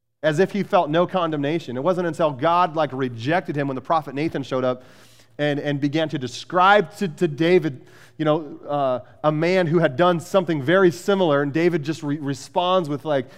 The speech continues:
like, "Kill him," you know, and, and, and the prophet Nathan says, like, "You're actually that, that man. You're the one." David finally has to repent. He has to recognize that there is something deep inside of him that is actively rebelling against God.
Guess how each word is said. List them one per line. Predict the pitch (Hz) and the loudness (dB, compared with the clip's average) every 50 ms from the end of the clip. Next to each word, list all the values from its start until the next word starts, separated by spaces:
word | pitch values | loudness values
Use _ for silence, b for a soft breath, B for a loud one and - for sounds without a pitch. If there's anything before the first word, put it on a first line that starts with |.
| B B B - | B B B -10
like, | 151 156 151 - | -10 -10 -10 -10
"Kill | - - 247 262 269 247 185 | -6 0 0 2 2 2 0
him," | 156 139 143 | -2 -2 -2
you | 156 | -2
know, | 165 170 180 185 | 0 0 0 0
and, | 170 160 | -2 -2
and, | 156 156 147 143 151 | -4 -6 -6 -8 -8
and | 147 139 143 143 143 139 139 143 - 87 - - 104 131 139 117 117 123 127 120 - | -8 -8 -6 -8 -8 -10 -12 -14 -16 -20 -20 -20 -20 -20 -20 -20 -20 -20 -20 -18 -16
the | 143 135 | -16 -8
prophet | - - 165 151 151 | -4 -4 -4 -2 -4
Nathan | 147 147 147 147 135 | -6 -8 -8 -8 -8
says, | 147 143 131 | -8 -8 -6
like, | 131 113 110 | -8 -8 -8
"You're | 120 151 170 | -8 -6 -4
actually | 147 135 147 - - 143 127 120 | -4 -4 -6 -6 -8 -8 -6 -4
that, | 123 123 120 110 - - - - 113 | -4 -4 -4 -6 -8 -12 -18 -14 -10
that | 123 123 101 95 | -10 -10 -10 -10
man. | 117 120 135 123 98 80 87 - _ _ _ - | -12 -12 -12 -12 -14 -16 -20 -20 _ _ _ -12
You're | 117 127 131 | -10 -8 -8
the | 117 107 | -8 -10
one." | 101 98 92 73 - _ _ _ _ _ _ _ _ _ _ _ _ _ _ _ _ _ _ _ _ _ _ _ _ _ _ _ _ _ _ _ _ _ _ _ _ _ _ - 117 | -12 -14 -16 -18 -20 _ _ _ _ _ _ _ _ _ _ _ _ _ _ _ _ _ _ _ _ _ _ _ _ _ _ _ _ _ _ _ _ _ _ _ _ _ _ -10 -6
David | 113 151 151 139 127 | -4 -2 -2 -2 -4
finally | 139 139 139 131 127 | -4 -6 -6 -6 -6
has | 131 123 123 | -8 -8 -10
to | - 120 | -10 -12
repent. | 113 107 113 - 135 151 120 | -12 -12 -12 -12 -12 -12 -12
He | 113 | -12
has | 113 113 | -12 -12
to | 113 113 | -10 -10
recognize | 117 117 117 131 123 117 110 113 107 101 | -12 -10 -10 -10 -10 -10 -10 -10 -10 -12
that | 113 110 117 | -12 -12 -10
there | 127 127 120 | -10 -8 -8
is | 117 113 | -10 -12
something | 117 - - 135 127 120 127 117 110 107 98 98 98 _ _ _ - | -12 -12 -10 -10 -10 -8 -10 -12 -12 -12 -14 -18 -20 _ _ _ -14
deep | 143 160 160 160 151 - 135 | -10 -8 -8 -8 -8 -10 -12
inside | 120 113 - 139 123 127 127 | -14 -12 -12 -10 -8 -8 -8
of | 123 | -8
him | 117 113 104 107 | -10 -12 -12 -12
that | 110 107 | -14 -14
is | 104 95 - | -16 -16 -16
actively | - 123 123 127 - 135 110 117 117 107 | -14 -12 -12 -12 -12 -14 -12 -12 -12 -12
rebelling | 101 107 101 95 98 113 117 117 117 113 107 101 101 95 b b b b b b _ _ | -12 -14 -14 -12 -10 -8 -8 -8 -8 -8 -10 -12 -16 -18 b b b b b b _ _
against | 120 110 110 107 98 92 - | -16 -14 -14 -14 -14 -14 -12
God. | - 101 98 95 87 80 | -12 -12 -10 -12 -14 -18